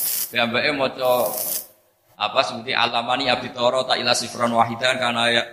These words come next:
yakhtimuhu wa yudkhiluhu sunduk. Falamma mata abi fatahtu fa idzan fi nabiyyun yakhruju akhiras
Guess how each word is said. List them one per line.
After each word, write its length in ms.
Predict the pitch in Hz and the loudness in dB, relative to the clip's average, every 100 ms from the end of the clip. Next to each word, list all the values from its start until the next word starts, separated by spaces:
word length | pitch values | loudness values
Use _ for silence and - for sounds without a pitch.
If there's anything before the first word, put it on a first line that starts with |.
| - - | -10 -4
yakhtimuhu 560 | 123 - 117 117 131 | -2 0 0 2 2
wa 60 | 127 | 2
yudkhiluhu 400 | 117 - 117 113 117 | 2 -2 -4 2 2
sunduk. 420 | 120 110 104 98 | 4 0 -4 -2
Falamma 400 | 110 123 120 117 | 0 2 2 0
mata 400 | 117 113 110 107 | 0 2 2 0
abi 160 | 139 127 | -2 0
fatahtu 560 | 113 117 - 104 104 | 2 2 -4 -8 -10
fa 80 | 104 | -4
idzan 320 | 107 110 110 | 0 2 0
fi 160 | 113 127 | 0 0
nabiyyun 400 | 117 113 123 113 | 0 0 0 2
yakhruju 320 | 110 117 120 | 0 -4 2
akhiras 560 | 113 110 113 127 - | 2 4 0 0 -4